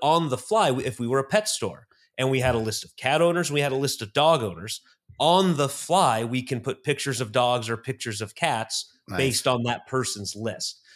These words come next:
Speaker 1: So you can get very granular when it comes to just,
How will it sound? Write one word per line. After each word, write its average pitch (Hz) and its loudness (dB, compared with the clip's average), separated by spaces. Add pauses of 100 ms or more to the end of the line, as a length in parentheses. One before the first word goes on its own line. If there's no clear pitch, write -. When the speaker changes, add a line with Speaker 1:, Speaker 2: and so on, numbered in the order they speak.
(140)
Speaker 1:
So - -2
you 175 0
can 131 -2
get 107 -4
very 120 0
granular 110 -2
when 107 -2
it - -12
comes 117 -4
to 107 -12
just, 110 -2